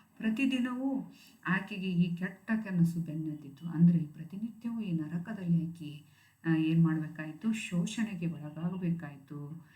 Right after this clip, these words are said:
ಈ ಸುಲೋಚನೆಗೆ ನರಕವು ನಿತ್ಯವೂ ಏನಾಯ್ತು? ಅನಿವಾರ್ಯ ಆಗಿಬಿಡ್ತು. ಈ ರೀತಿ ಪ್ರತಿದಿನ ಆಕೆ ಹತ್ರ ಬರುತ್ತಿದ್ದ ಪುರುಷರು, "ನಿಮ್ಮವ್ವಂಗ ನಾವು ದುಡ್ಡು ಕೊಟ್ಟೇವೆ" ಅಂತಂದ್ ಹೇಳಿ ಅವಳನ್ನ ಈ ಒಂದು ಶೋಷಣೆಗೆ ಒಳಪಡಿಸ್ತಾ ಇದ್ರು.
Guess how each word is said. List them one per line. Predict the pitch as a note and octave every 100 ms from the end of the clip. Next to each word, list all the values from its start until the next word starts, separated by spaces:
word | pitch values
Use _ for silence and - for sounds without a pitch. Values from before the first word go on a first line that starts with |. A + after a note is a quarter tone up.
| - - A#3
ಈ | C4
ಸುಲೋಚನೆಗೆ | C4+ - A3 C4+ C4+ B3 A3+ G3+
ನರಕವು | F3+ E3+ - - F#3+ D#3 E3
ನಿತ್ಯವೂ | E3 - - A3+ C4
ಏನಾಯ್ತು? | C4 G3 F3 E3 - C4+ D4 -
ಅನಿವಾರ್ಯ | D3+ D#3+ F#3 A3 A3+
ಆಗಿಬಿಡ್ತು. | E3+ E3+ D#3+ D3+ - D#3+ D3+ E3+ - - - -
ಈ | C#4 D#4+
ರೀತಿ | D#4 - G3
ಪ್ರತಿದಿನ | F3+ G#3+ A3 B3+ A#3 G3 E3+ F3 - _ _ -
ಆಕೆ | G3+ A3 A3
ಹತ್ರ | F#3+ E3+ F3
ಬರುತ್ತಿದ್ದ | F3+ F3 F3 E3+ E3 E3+
ಪುರುಷರು, | F3+ F#3+ F3 D#3
"ನಿಮ್ಮವ್ವಂಗ | E3 E3+ E3+ F3 A3 G#3
ನಾವು | F3 E3+ E3
ದುಡ್ಡು | E3+
ಕೊಟ್ಟೇವೆ" | E3+ F3 E3+ E3 D3
ಅಂತಂದ್ | C#3+ C#3 C#3+
ಹೇಳಿ | - D3 C#3
ಅವಳನ್ನ | D3+ D#3 D3+ D3 D#3+ C4+ C4+ - _ -
ಈ | A3
ಒಂದು | G#3 G3 F3
ಶೋಷಣೆಗೆ | E3+ A3 B3+ A3 F#3+ E3+
ಒಳಪಡಿಸ್ತಾ | D#3 D3 D#3+ D3+ D3+ - D3+
ಇದ್ರು. | D3 D3 D3 D#3 D#3 D3+ C#3+ -